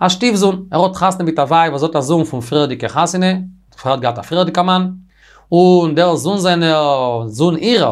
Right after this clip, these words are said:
נישט זיין זון, זיין שטיפזון זיינער, האט חתונה געהאט מיט דער ווייב, האט ער געגעט אדער געשטארבן, ער איז נישט זיין שנור, און זי מותר אפילו מיט דער רבנן. אבער ווען אסור בבת חור גויר, דאס איז יא אסור.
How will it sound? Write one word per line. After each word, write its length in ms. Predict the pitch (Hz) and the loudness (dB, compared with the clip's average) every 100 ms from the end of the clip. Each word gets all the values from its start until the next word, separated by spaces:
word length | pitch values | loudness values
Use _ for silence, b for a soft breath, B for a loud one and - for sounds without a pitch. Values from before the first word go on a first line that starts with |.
| 104 | -2
נישט 160 | 139 165 | -2 0
זיין 160 | 156 | 0
זון, 120 | 143 127 | -2 -6
זיין 160 | 107 | -8
שטיפזון 320 | 104 240 185 | -4 -2 0
זיינער, 300 | 147 123 98 90 - b b b - | 0 0 -4 -8 -12 b b b -6
האט 100 | 143 | -2
חתונה 360 | 165 185 185 | 0 0 0
געהאט 120 | 156 | -2
מיט 80 | 123 | -2
דער 100 | 110 | -2
ווייב, 320 | 139 185 170 | 2 2 2
האט 120 | 135 117 | -2 -4
ער 80 | |
געגעט 320 | 107 147 196 180 | -4 0 0 0
אדער 160 | 123 | -2
געשטארבן, 440 | 110 107 208 208 202 185 - _ _ _ | -4 0 0 0 -2 -10 -20 _ _ _
ער 80 | 139 | -6
איז 160 | 135 | -2
נישט 160 | 208 226 | 0 2
זיין 160 | 175 147 | 2 0
שנור, 540 | - 214 220 220 214 B B _ | 0 2 4 2 -6 B B _
און 420 | 185 208 214 214 - - | 2 4 2 -2 -8 -18
זי 280 | - 160 151 | -6 0 2
מותר 440 | 160 196 190 185 156 151 | 4 4 4 4 4 0
אפילו 360 | - - 196 | -2 -4 -2
מיט 100 | 185 | 0
דער 100 | 180 | 2
רבנן. 320 | 170 160 156 151 - _ b b b | 2 0 -4 -6 -14 _ b b b
אבער 220 | 113 120 143 | -4 0 2
ווען 160 | 156 - 175 233 | 2 2 2 2
אסור 460 | 226 - 196 190 175 | 0 -2 -2 0 2
בבת 460 | 185 139 190 190 - | 2 2 2 0 -2
חור 300 | - 156 147 | 0 2 4
גויר, 280 | 143 143 143 160 _ _ _ 117 | 2 2 0 -8 _ _ _ -2
דאס 220 | 147 143 | -2 0
איז 120 | 165 | 0
יא 80 | 208 165 | 2 0
אסור. 300 | 117 107 92 | -2 -8 -12